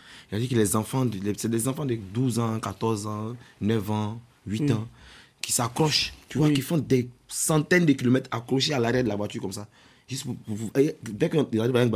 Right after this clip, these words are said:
Speaker 1: un barrage de poli-, de, un barrage, un barrage de policiers, là, ils
Speaker 2: Ils
Speaker 1: descendent,
Speaker 2: descendent.
Speaker 1: ils descendent, ils marchent, ils traversent.
Speaker 2: Mais c'est
Speaker 1: Quand la voiture démarre, ils s'accrochent encore. Et pendant des jours.
Speaker 2: Pendant, pour arriver à
Speaker 1: Donc,
Speaker 2: Abidjan.
Speaker 1: si lui n'avait pas eu la place dans le cas là, c'est ce qu'il allait faire pour arriver en Côte d'Ivoire.
Speaker 2: Si, si.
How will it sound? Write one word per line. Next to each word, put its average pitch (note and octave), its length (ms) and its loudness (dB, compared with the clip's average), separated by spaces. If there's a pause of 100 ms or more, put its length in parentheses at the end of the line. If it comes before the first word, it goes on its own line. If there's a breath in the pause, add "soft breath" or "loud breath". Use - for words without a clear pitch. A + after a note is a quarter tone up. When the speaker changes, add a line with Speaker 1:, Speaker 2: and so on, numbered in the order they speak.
Speaker 1:
un A#2+ 100 0
barrage G#2+ 280 0
de G#2 60 -2
poli-, G2+ 240 -4
de, F#2+ 140 -4 (580 soft breath)
un A2+ 80 -4
barrage, A2 360 0
un B2+ 60 0
barrage A2+ 220 0
de G#2+ 40 2
policiers, G2 340 -2
là, G#2+ 100 2
ils G2+ 60 2
Speaker 2:
Ils C3+ 60 2
Speaker 1:
descendent, A#2+ 260 2
Speaker 2:
descendent. D3+ 160 4 (300)
Speaker 1:
ils F2+ 80 -6
descendent, A#2 400 0
ils F#2+ 80 -4
marchent, G#2+ 280 -2
ils G2+ 40 -8
traversent. G#2 340 -2
Speaker 2:
Mais C3+ 60 0 (120)
c'est - 160 -8
Speaker 1:
Quand C#3 80 0
la C3+ 40 4
voiture B2+ 180 2
démarre, A#2 260 4
ils B2 40 0
s'accrochent - 360 -4
encore. G#2 280 -2 (360 soft breath)
Et A2+ 80 -4
pendant B2 240 2
des B2 160 4
jours. A#2 220 -2 (480)
Speaker 2:
Pendant, C3 200 2
pour - 180 -2
arriver C#3 180 2
à D#3+ 80 4
Speaker 1:
Donc, C#3+ 80 4
Speaker 2:
Abidjan. C#3 140 6
Speaker 1:
si G#3 60 6
lui G3+ 140 8
n'avait D3 140 6
pas D#3+ 120 4
eu D#3 40 6
la B2+ 120 6
place B2+ 220 0
dans A2+ 80 0
le G#2 80 2
cas A2+ 120 0
là, A2+ 80 -2
c'est G#2 80 -2
ce - 80 -2
qu'il A#2+ 120 0
allait G#2 140 2
faire G#2+ 100 -4
pour - 80 -6
arriver F#2+ 160 -2
en F#2 80 -4
Côte F2+ 120 -10
d'Ivoire. F#2 220 -14 (180)
Speaker 2:
Si, - 200 -2
si. C3 220 -2